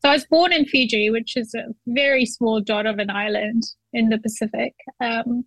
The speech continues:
I think the last time I looked, the entire population is something like eight hundred thousand people, uh, like, across, and it's not one island. We say it's actually islands, lots of islands dotted about. But, um, I remember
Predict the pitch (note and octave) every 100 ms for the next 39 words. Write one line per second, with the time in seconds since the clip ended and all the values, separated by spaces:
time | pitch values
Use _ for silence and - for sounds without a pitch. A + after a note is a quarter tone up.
0 | - - - - D4+ C4+ B3 A3+ B3+ A#3+
1 | A3 G#3+ A3 A#3 A3 A3+ G#3+ A3 G#3+ A3
2 | G#3+ G3+ G#3 G#3 G#3+ G#3 - G#3+ G#3+ G#3
3 | G#3+ A#3+ A3 B3 C4 C4 B3+ B3+ C4 -
4 | - _ _ D4+ D4 F4+ G4 - _ _
5 | _ _ _ B3+ B3 A#3 C4 C4 A3+ C4+
6 | B3+ - - - C#4+ D#4 E4+ C#4 C#4 C4
7 | A#3 A#3 A#3 A#3 B3 A#3+ B3 B3 - -
8 | B3+ A#3 G#3+ G#3+ A#3+ A3 G#3+ A#3 C#4 E4+
9 | - A3+ A3+ A3+ A3 A3 A3 A3+ - -
10 | A3 G#3+ G#3 G3+ B3 - C4+ C4 - C#4+
11 | C4+ C4 - - - _ - D4 E4 E4+
12 | F#4 F#4 D#4+ C4+ A#3